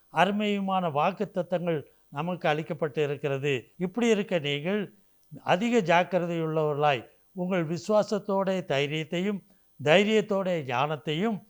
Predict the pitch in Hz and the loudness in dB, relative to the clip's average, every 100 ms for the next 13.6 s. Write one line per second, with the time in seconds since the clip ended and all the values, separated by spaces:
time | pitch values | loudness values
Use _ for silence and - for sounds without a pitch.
0 | _ 131 135 190 220 208 214 202 180 143 | _ -2 4 4 4 2 0 0 0 -2
1 | - 220 196 175 175 160 196 226 208 - | 0 2 4 2 -2 -4 -2 0 -2 -6
2 | _ _ 156 170 - 226 151 175 185 208 | _ _ -8 -6 0 4 4 2 -4 -4
3 | 214 196 175 - 151 165 170 175 180 214 | -2 0 0 0 0 0 -2 -4 0 0
4 | 208 - _ _ - 165 202 214 214 208 | -2 -6 _ _ -2 0 2 0 0 0
5 | 190 165 131 175 202 190 156 - _ - | 0 -2 2 2 4 2 0 -4 _ -4
6 | 147 147 190 185 185 208 220 - _ _ | -4 -2 -2 0 2 0 -2 -4 _ _
7 | _ - 135 208 226 196 - 160 - 208 | _ -4 4 6 6 4 2 -2 -2 -2
8 | 208 185 170 143 156 165 214 196 170 147 | 0 2 2 2 -2 0 -2 0 -2 -2
9 | 165 185 202 180 185 170 139 - _ _ | -4 -2 -2 -4 -4 -6 -6 -12 _ _
10 | - 170 185 214 196 170 143 160 185 208 | -2 0 2 0 2 0 0 -2 0 0
11 | 196 - 180 165 147 - _ _ 139 196 | -2 2 2 2 0 -4 _ _ -2 -2
12 | 208 214 202 185 - 202 226 220 208 196 | 0 0 0 -2 -4 -4 -4 -2 0 2
13 | 190 185 175 175 156 | 2 0 -2 -2 -2